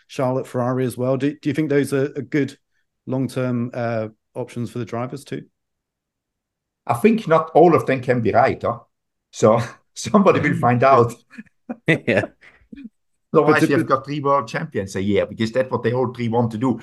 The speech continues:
Speaker 2: Just the three you, you just said now. So, uh, I, I think it's, it, it's one of these things. As I, I, I, as I said to, to, to Katie, I, I, I'm sure they've got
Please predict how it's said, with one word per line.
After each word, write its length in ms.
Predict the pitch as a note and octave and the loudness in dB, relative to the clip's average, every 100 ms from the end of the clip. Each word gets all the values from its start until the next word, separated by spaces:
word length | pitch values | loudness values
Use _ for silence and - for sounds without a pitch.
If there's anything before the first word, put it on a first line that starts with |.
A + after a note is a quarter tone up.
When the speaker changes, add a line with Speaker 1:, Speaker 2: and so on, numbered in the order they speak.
| - | -4
Speaker 2:
Just 180 | C3+ A#2+ | -2 -2
the 80 | A2 | -4
three 220 | C3 C3 G#2+ | -4 -4 -4
you, 140 | G2+ - | -6 -6
you 140 | A2+ G2+ | -4 0
just 220 | A2 - | 0 0
said 180 | A2+ A#2 | -2 2
now. 300 | A#2 F#2+ - - - _ - | 2 2 -2 -20 -20 _ -6
So, 300 | A3 - C3+ - _ _ _ - | -2 -2 -4 -16 _ _ _ -4
uh, 140 | A2+ | -2
I, 400 | - - - D3+ B2+ | -4 -6 -4 -4 -4
I 20 | |
think 240 | B2 - | -4 -4
it's, 140 | B2+ B2 | -4 -6
it, 120 | A2+ | -6
it's 300 | A#2+ A#2 A2+ | -4 -4 0
one 120 | C3+ | 0
of 100 | A#2+ | 2
these 120 | F#2+ - | -2 2
things. 260 | G#2+ A2 | 2 2
As 100 | G2+ | -2
I, 80 | - - | -6 -6
I, 520 | G#2 G#2 G2+ G2+ F#2+ | -8 -6 -6 -6 -8
I, 120 | - G#2 | -6 -4
as 140 | G2 G2+ | -4 -4
I 40 | |
said 240 | G2+ G#2+ G#2+ | -2 -2 -2
to, 260 | G2 - | -2 -4
to, 160 | G#2+ - | -6 -4
to 120 | F#2 | -4
Katie, 500 | - B2 A#2+ F2+ - - | -2 -4 -2 -6 -6 -8
I, 280 | F#2+ - - - | -8 -6 -8 -4
I, 220 | A2+ G#2+ - | -2 0 0
I'm 120 | G#2+ | -2
sure 220 | G#2+ D3 | 0 2
they've 240 | A2+ F#2+ - | 2 2 2
got 300 | G#2+ - | -2 -2